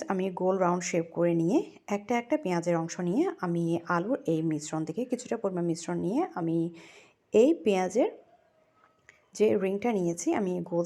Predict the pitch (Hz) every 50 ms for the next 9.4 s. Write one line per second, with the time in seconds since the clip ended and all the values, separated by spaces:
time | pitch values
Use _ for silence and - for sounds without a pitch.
0 | - - 180 175 175 240 294 - - - - - 196 214 214 - 185 190 190 180
1 | 180 208 214 196 180 175 170 - - 247 202 175 170 180 180 175 - 180 185 180
2 | 180 277 320 269 208 180 190 208 220 220 - 202 196 196 - - 220 247 302 -
3 | - 185 180 180 170 170 - - - 175 170 180 262 415 427 - - _ _ -
4 | - - - _ _ - - - _ - - _ _ _ _ _ _ _ _ _
5 | _ _ _ _ _ _ _ _ _ _ _ _ _ - - 208 262 269 226 190
6 | 180 - - 190 180 175 233 339 440 - - - - 190 185 185 180 175 180 -
7 | 180 180 185 175 180 277 359 466 359 240 180 185 180 175 175 170 170 160 - 160
8 | 160 165 - 170 165 170 165 165 170 165 170 165 - 175 170 170 175 170 - -
9 | 175 175 175 - - 202 196